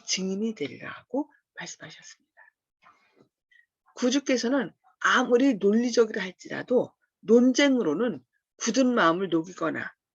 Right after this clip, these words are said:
세욕과 이기심의 딱딱한 껍질을 깨트리지 못할 것을 아셨다.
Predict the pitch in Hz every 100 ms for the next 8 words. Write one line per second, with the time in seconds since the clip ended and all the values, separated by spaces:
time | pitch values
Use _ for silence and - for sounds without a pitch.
0 | _ _ _ - 294 262 247 - - 185
1 | 175 180 214 196 233 226 220 220 233 233
2 | 233 254 240 - 233 233 269 - - 226
3 | 143 _ _ 285 277 311 240 214 151 -
4 | 160 - 165 - 277 170 - - -